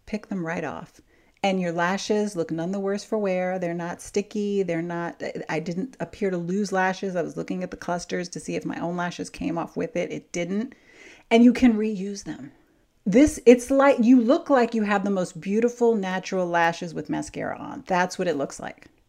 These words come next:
Then I Googled it and I'm like, "How have I never heard of this before?" So there is a product on the market that is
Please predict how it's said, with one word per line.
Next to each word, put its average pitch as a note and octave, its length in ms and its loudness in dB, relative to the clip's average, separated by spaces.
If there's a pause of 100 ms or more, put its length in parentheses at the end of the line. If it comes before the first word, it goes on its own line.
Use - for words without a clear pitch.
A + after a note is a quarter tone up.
(120)
Then A3+ 120 -2
I A#3+ 140 2
Googled F#3+ 460 -2
it - 160 -4
and F3 100 -4
I'm F#3+ 100 -4
like, F#3 140 -6
"How G3 200 -8
have C4 100 -4
I B3+ 40 0
never A#3 200 -2
heard G#3+ 180 -4
of G#3 60 -4
this E3 100 -8
before?" D3+ 400 -6 (240)
So A#3+ 240 8
there A3+ 240 10
is E4 140 4
a F4 60 2
product G3+ 440 0
on F#3+ 240 -4
the G#3 60 -2
market D#3+ 460 -2
that E3 220 -2
is F3 300 -4